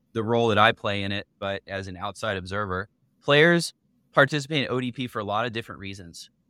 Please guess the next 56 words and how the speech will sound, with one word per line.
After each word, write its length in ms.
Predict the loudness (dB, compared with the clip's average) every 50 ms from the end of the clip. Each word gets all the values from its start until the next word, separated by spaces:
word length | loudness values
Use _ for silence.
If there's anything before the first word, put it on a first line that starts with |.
| _ _
So 200 | -8 -4 -2 0
O 100 | 0 0
D 100 | -2 -4
P 240 | -6 -4 -4 -2 -2
has 240 | 0 0 -2 -2 -2
one 300 | -4 -2 -2 -2 -2 -2
kind 180 | -4 -4 -4
of 100 | -4 -6
focal 360 | -6 -6 -6 -6 -6 -6 -10 -14
point 280 | -12 -10 -10 -10 -8
mission 300 | -8 -10 -10 -10 -12 -14
statement, 500 | -14 -12 -10 -10 -10 -10 -8 -10 -10 -10 _ _ _ _ _ _
but 200 | -4 -2 -2 -4 _ -12
if 120 | -14 -10 -8
you 100 | -4 0
ask 200 | 0 0 0 0
the 80 | -6
players, 540 | -6 -2 0 2 2 2 0 0 -4 -8 -14 _ _ _ _
there's 180 | -8 -6 -4 -2
a 60 | 0
lot 200 | 2 2 2 2
of 80 | 0
different 280 | -2 -4 -6 -8 -10 -10
reasons 380 | -8 -8 -8 -8 -10 -10 -10 -10
that 160 | -10 -10 -10
they're 80 | -12
participating 760 | -12 -12 -14 -14 -14 -14 -16 -16 -16 -18 -16 -14 -14 -14 -14 -16
in 60 | -20
it. 60 | -20 _ _ _ _ _ _ _ -2
One 260 | 2 4 4 4 4
is 300 | 2 2 0 -2 -4 -8 -10
it 80 | -10
may 140 | -8 -6 -6
be 160 | -6 -4 -6
a 60 | -6
su-, 220 | -4 -2 0 0 0 _ _ _ _
for 240 | -4 -2 -2 -2 -4 _ _ _ _ _ _ _ _ _ -8
when 120 | -6 -4
you 80 | -2 -2
show 180 | 2 4 6 6
up 120 | 6 4
in 80 | 2 0
it. 200 | 0 -2 -4 -2
So 200 | 0 0 0 2
first 280 | 2 0 0 0 2
of 60 | 4
all, 120 | 4 4 4
this 180 | 4 0 -2
is 180 | -4 -6 -6 -6
very 240 | -4 -2 0 0 0
dependent 460 | -2 -4 -6 -6 -6 -4 -4 -4 -6 -6 -4
on 340 | -2 -2 0 0 -2 -4 -8 _ _ _ _
which 180 | -6 -6 -6
state 240 | -6 -6 -6 -4 -4
you're 160 | -4 -4 -6
in, 180 | -6 -6 -8